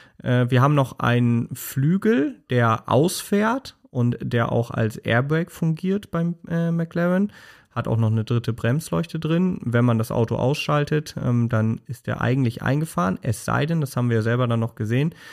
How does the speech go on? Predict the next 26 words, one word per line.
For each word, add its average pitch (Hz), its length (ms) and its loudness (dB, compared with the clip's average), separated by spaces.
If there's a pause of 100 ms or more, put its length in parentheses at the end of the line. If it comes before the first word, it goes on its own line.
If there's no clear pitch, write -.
(220)
äh, 120 300 -2
es - 180 -6
entweicht 123 520 -2
noch 135 120 -2
so - 140 -4
ein 107 100 -2
bisschen, 120 720 0
äh, 110 320 -2
heiße 117 300 -2
Luft. 147 320 -4
Dann 113 100 0
bleibt 131 240 -4
er 123 60 0
noch 113 100 0
so - 300 -12
eine 202 260 -2
kleine 185 320 -2
Stufe - 320 -6
automatisch 135 480 -2
ausgefahren 127 560 -2
und 120 80 -2
fährt 123 200 -4
dann 113 100 0
erst 110 140 -2
später - 360 -4
ein. 104 220 -4